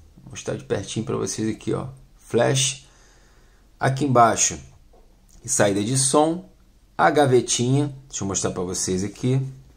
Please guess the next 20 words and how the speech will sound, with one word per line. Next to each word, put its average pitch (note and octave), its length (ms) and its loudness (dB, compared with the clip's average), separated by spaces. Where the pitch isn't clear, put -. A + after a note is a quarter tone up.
Temos C3 320 4
uma C3 160 6
gavetinha B2+ 760 4
Dual C3 760 6
Nano C3 340 4
sim. G#2 500 0
Não C#3 300 2
aceita D#3 400 2
expansão C#3 400 2
de C3+ 80 2
memória, A2 420 4
tá, A2 200 0
gente? F2 440 -6
Não B2+ 220 0
tem C#3 140 2
entrada A#2 480 4
pra A#2 180 0
cartão A2+ 500 0
de G#2 80 -2
memória. F2 560 -2